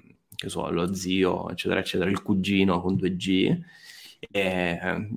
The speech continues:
co-, completamente sbagliando. E quindi questo, secondo me, eh, il possesso di materialità e l'invidia sono due aspetti, eh, abbastanza negativi riguardo a che cosa, come,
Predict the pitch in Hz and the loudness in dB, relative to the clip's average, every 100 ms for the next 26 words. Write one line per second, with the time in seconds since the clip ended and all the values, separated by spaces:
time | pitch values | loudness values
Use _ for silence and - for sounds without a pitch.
0 | - - 139 135 135 127 143 156 95 98 | -4 6 8 10 8 8 8 4 2 4
1 | 120 104 92 82 - _ - - 131 147 | 6 4 2 -4 -8 _ -4 6 8 8
2 | - 110 110 139 117 - 98 104 110 - | 4 2 4 4 2 0 0 0 0 0
3 | 117 160 - 151 131 117 107 101 90 - | 0 0 4 6 8 8 6 6 4 4
4 | - _ - 123 101 - - 110 117 101 | -10 _ 4 6 6 4 4 8 8 6
5 | 95 117 208 - 120 113 104 104 139 147 | 4 2 2 -4 2 4 4 6 8 6
6 | - 113 113 - 107 101 - - 95 90 | 4 0 0 2 2 2 -2 -6 -8 -6
7 | 90 90 - 110 113 131 123 107 101 95 | -8 -10 -2 0 2 2 4 2 2 0
8 | 98 92 92 98 95 98 95 95 95 - | 0 0 0 2 2 2 2 2 2 -2
9 | - - 101 101 101 - _ - 110 107 | -6 -2 0 2 -2 -6 _ 2 4 6
10 | 101 - - | 4 0 -4